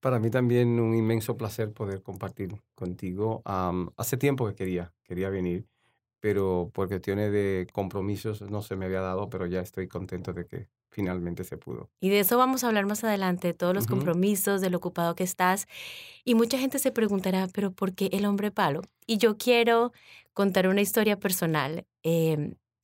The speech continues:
Speaker 2: cuando estábamos en aquella época, ya hace bastantes años en radio, más de diez años,
Speaker 1: Ujú.
Speaker 2: no sé. Todos los que estábamos trabajando en medios de comunicación en radio, le teníamos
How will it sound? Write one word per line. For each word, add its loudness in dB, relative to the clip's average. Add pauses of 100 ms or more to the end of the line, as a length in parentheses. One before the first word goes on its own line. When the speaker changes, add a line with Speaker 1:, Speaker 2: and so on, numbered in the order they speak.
(120)
Speaker 2:
cuando 4
estábamos -2
en -2
aquella -2
época, -6
ya -2
hace -4
bastantes -2
años -2
en -2
radio, -2 (180)
más -2
de 0
diez -4
años, -6
Speaker 1:
Ujú. -4
Speaker 2:
no -6
sé. 0 (1400)
Todos 6
los 2
que 0
estábamos 2
trabajando 2
en 0
medios 2
de 0
comunicación -4
en -2
radio, 0
le 4
teníamos 4